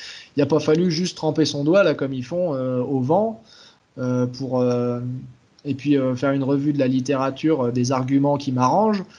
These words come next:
pour, euh, pour arriver à démontrer, euh, le, le mode de vie de Dolabrosaurus, qui n'est pas démontré d'ailleurs, hein. Si ça se trouve, il est vraiment aquatique, Dolabrosaurus. <laughs> C'est juste parce que les Drepanosauridés, en général, sont, euh,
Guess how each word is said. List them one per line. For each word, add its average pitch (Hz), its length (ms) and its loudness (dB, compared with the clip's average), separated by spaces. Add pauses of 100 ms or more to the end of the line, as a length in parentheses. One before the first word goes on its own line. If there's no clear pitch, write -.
(420)
pour, 135 280 -2
euh, 127 520 2
pour 123 180 0
arriver 131 260 2
à 160 100 4
démontrer, 131 520 -2
euh, 127 80 0
le, 117 380 -2 (920)
le 127 100 -2
mode 127 180 -2
de 127 100 -2
vie 151 140 -2
de 156 60 -4
Dolabrosaurus, 127 680 0
qui 135 140 -2
n'est 123 100 2
pas 127 160 0
démontré 156 460 0
d'ailleurs, 147 360 4
hein. 127 60 -4
Si 123 140 -8
ça 123 120 -6
se 120 60 -6
trouve, 165 200 -2
il 123 100 2
est 117 40 -2
vraiment 135 300 -2
aquatique, 175 420 -4
Dolabrosaurus. 135 1080 0 (180)
<laughs> - 220 -18
C'est 143 140 -2
juste 160 140 2
parce 147 140 2
que 147 80 -2
les 139 80 0
Drepanosauridés, 135 720 0
en 135 100 -2
général, 127 360 -2
sont, 123 220 -10
euh, 117 140 -8